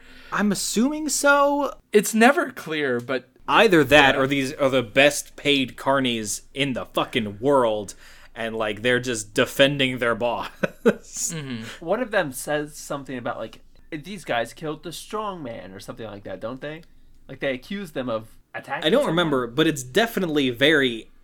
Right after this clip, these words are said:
Speaker 1: angry mob mentality here, and, like,
Speaker 3: It,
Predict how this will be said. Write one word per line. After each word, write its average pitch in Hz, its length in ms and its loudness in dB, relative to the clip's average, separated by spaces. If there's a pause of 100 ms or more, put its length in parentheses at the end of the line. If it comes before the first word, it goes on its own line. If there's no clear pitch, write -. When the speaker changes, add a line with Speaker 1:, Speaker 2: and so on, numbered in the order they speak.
(220)
Speaker 1:
angry 147 400 0
mob 123 420 -2 (320)
mentality 127 640 0
here, 113 420 -4
and, 123 160 -8
like, 117 280 -8 (300)
Speaker 3:
It, 135 380 -12